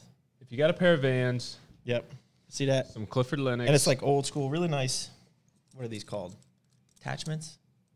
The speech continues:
Speaker 1: Carabiner?
Speaker 2: Like, carabiner, you know, just, they're nice. It's, it's really nice. It's like a canvas, old school gym bag. So, there we go. That's Arms Race. Nutrition Corners. We haven't talked about that yet. So,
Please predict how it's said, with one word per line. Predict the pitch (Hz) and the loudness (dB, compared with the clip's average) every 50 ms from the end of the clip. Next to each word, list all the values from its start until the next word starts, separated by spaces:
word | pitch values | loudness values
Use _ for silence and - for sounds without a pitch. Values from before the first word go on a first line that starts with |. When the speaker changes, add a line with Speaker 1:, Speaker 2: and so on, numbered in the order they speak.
| _ _ _ _ _ _ _ _ _ _ _ _ _ _ _ _ _ _ - | _ _ _ _ _ _ _ _ _ _ _ _ _ _ _ _ _ _ -2
Speaker 1:
Carabiner? | 123 123 139 147 156 160 160 190 196 - | 0 2 2 2 2 0 -2 -4 -6 -8
Speaker 2:
Like, | - - - _ | -12 -20 -20 _
carabiner, | - 151 135 139 143 139 143 143 139 139 | -4 -2 -2 -2 -2 -4 -4 -4 -4 -4
you | 147 | -4
know, | 135 127 123 - - _ _ - | -4 -4 -6 -8 -14 _ _ -20
just, | 120 - - - _ _ _ _ _ _ _ _ _ _ _ _ | -20 -20 -20 -20 _ _ _ _ _ _ _ _ _ _ _ _
they're | 180 170 | -10 -8
nice. | 139 107 95 - - - - - - _ _ _ _ _ _ - | -8 -8 -10 -12 -16 -18 -20 -20 -20 _ _ _ _ _ _ -6
It's, | 180 185 - - - - _ _ _ | -6 -4 -4 -6 -10 -16 _ _ _
it's | - 220 | -2 0
really | 214 190 160 | 2 2 2
nice. | 147 127 117 - 139 | 2 0 -2 -2 -4
It's | 143 160 | -4 -4
like | 185 156 151 | -4 -4 -6
a | |
canvas, | 123 - - 127 127 131 135 135 131 127 - - - - _ _ | -6 -4 -4 -2 -2 -2 -2 -2 -2 -2 -4 -8 -16 -20 _ _
old | - 123 127 120 | -2 -2 -2 -2
school | - - 120 113 | -2 -6 -6 -6
gym | 110 107 110 | -6 -6 -6
bag. | 113 113 110 107 - - _ _ _ _ _ _ _ _ _ _ _ _ _ _ - | -6 -6 -6 -8 -10 -16 _ _ _ _ _ _ _ _ _ _ _ _ _ _ -16
So, | 113 104 - - _ _ _ _ _ _ _ _ _ _ _ _ _ _ _ _ _ _ _ - | -16 -16 -16 -16 _ _ _ _ _ _ _ _ _ _ _ _ _ _ _ _ _ _ _ 0
there | 110 131 | 2 4
we | 147 | 6
go. | 147 165 156 | 8 8 8
That's | 127 - - 143 151 - | 8 8 6 6 6 6
Arms | 123 135 151 143 143 | 4 2 4 4 4
Race. | 135 110 104 - - - - - - 143 | 2 2 0 -4 -8 -10 -10 -8 -6 -6
Nutrition | 131 - - 196 190 190 165 | -4 -4 -2 -2 -2 -2 0
Corners. | 151 170 165 147 123 110 - | 0 2 2 2 2 0 0
We | 135 117 | 2 4
haven't | 143 143 143 127 | 4 4 4 4
talked | 160 147 127 - | 2 2 2 2
about | 131 131 131 131 131 | 2 0 2 2 2
that | 123 117 104 | 0 0 0
yet. | - 101 101 - - - - - - - - - - - - - - - _ _ _ _ _ _ _ _ _ _ - - - | 0 -4 -6 -6 -8 -12 -16 -14 -12 -12 -12 -12 -14 -18 -20 -20 -20 -20 _ _ _ _ _ _ _ _ _ _ -20 -20 -12
So, | - - - 151 143 139 131 107 - - | -8 -4 0 4 6 6 6 6 4 0